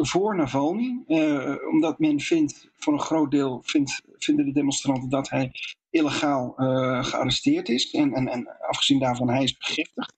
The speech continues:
eh, door zijn eigen veiligheidsdienst. En dat begrijpen de mensen ook wel, die, die, die, die, die gisteren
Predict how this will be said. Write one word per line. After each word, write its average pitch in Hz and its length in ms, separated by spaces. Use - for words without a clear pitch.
eh, - 280
door 151 220
zijn 143 120
eigen 143 280
veiligheidsdienst. 127 760
En 127 80
dat 123 140
begrijpen 120 440
de 123 80
mensen 123 340
ook - 180
wel, 196 160
die, - 120
die, 311 140
die, - 140
die, - 140
die 143 300
gisteren - 320